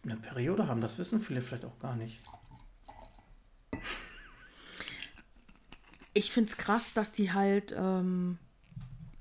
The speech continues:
Speaker 2: ich weiß gar nicht, haben wir da letz-, letzte Mal schon drüber gesprochen oder vorletzte Mal?
Speaker 1: Ich weiß gar nicht.
Speaker 2: Äh, dass, ähm, da hatten wir ja auch drüber gesprochen, dass auf diese Dinge neunzehn Prozent, äh,
Speaker 1: Ach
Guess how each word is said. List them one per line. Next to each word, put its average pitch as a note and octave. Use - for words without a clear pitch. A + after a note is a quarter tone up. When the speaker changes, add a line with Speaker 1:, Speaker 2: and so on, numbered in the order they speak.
Speaker 2:
ich -
weiß E4
gar B3+
nicht, F3
haben G3
wir A3+
da G3
letz-, F3+
letzte F3
Mal C#4
schon C4+
drüber B3+
gesprochen C4+
oder F#3+
vorletzte A3
Mal? A#3+
Speaker 1:
Ich -
weiß -
gar G3
nicht. -
Speaker 2:
Äh, -
dass, -
ähm, F#3
da F#3
hatten F#3+
wir F#3+
ja F#3
auch G#3+
drüber A3
gesprochen, A3
dass F3+
auf G3+
diese F#3+
Dinge G3+
neunzehn G3+
Prozent, G#3
äh, -
Speaker 1:
Ach F3+